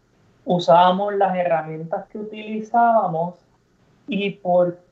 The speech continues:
qué nosotros no uníamos, o sea, nosotros no uníamos fuerzas o no uníamos, no, no uníamos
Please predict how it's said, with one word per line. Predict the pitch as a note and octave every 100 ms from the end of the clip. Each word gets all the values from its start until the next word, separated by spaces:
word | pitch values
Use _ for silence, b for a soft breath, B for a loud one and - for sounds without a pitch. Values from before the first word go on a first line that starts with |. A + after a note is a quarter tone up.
| -
qué | F#3 A3+ A#3 G3 F3 F3+ G3 - _ -
nosotros | E3+ F3 F3+ F3+ F3+ - F#3+
no | F3 F3 F3 F#3 A3 A3 G#3+ F#3 E3+ F3 F3+ _ _ _ _ _ _ _ _ _ _ _ _ -
uníamos, | G3 G3 F#3+ F#3 F#3 G3 A3+ A3+ - - _ _ -
o |
sea, | - -
nosotros | F#3 F3+ F3+ G3 G3
no | G3 G3+ G#3+
uníamos | G#3+ G#3+ G#3+ G3+ G#3 G3+
fuerzas | - - G3+ G#3+ A3 A#3 - F3 E3 E3 -
o | E3
no | E3 D#3+
uníamos, | E3+ F#3 G3 G3 F#3+ F3+
no, | E3 E3 F3 -
no | D#3 D#3+ F3
uníamos | F#3 G3 G3+ G3 G3 G3